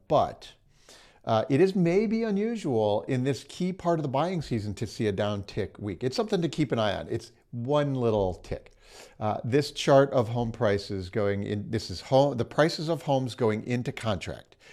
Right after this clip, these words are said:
It can be t-, very telling about demand. The pink line here from,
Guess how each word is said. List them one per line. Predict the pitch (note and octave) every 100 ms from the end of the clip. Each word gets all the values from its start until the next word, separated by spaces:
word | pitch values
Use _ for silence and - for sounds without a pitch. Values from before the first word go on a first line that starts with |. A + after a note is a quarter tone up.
| -
It | A2
can | C3
be | C3+
t-, | -
very | A#2+ C3 F#3
telling | - - D3+ A2+ D#2 -
about | G2+ G2 F2
demand. | G2 F#2 D#2+ - _ _ - - - -
The | A#2+ A2
pink | - G3 G3+
line | D#3 A#2+
here | G#2+ G#2+ F#2+ F#2+ - - - - _ -
from, | - C3+ A#2+ A2 G#2 G#2+